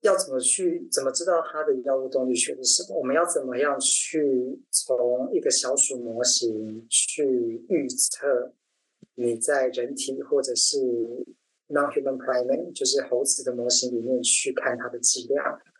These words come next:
我们要怎么样从它的剂量上面去分析它可能产生的毒性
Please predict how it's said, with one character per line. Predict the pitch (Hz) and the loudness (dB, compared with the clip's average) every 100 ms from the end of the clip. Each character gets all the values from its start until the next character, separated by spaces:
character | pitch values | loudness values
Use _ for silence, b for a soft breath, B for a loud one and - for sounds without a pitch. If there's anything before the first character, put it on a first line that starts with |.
| - | -6
我 | 135 | -4
们 | 139 | 0
要 | 175 175 | 0 0
怎 | - 127 | -4 -8
么 | 127 | 0
样 | 139 156 139 139 | 2 4 2 0
从 | - 135 127 131 | 2 2 0 -2
它 | 147 | -2
的 | 147 131 | 0 2
剂 | - 151 | 0 2
量 | 147 139 | 2 2
上 | 131 135 | 0 -2
面 | 135 | -2
去 | 123 - 135 | -2 -2 -4
分 | - 127 | -2 0
析 | 127 - - 120 123 - _ _ | 2 0 0 -6 -8 -12 _ _
它 | - 156 | 0 0
可 | 135 | 2
能 | 120 117 | -2 -2
产 | - - | -2 0
生 | - 135 | 0 2
的 | 120 127 | 2 0
毒 | 117 | -4
性 | 120 - 143 131 | 0 2 2 0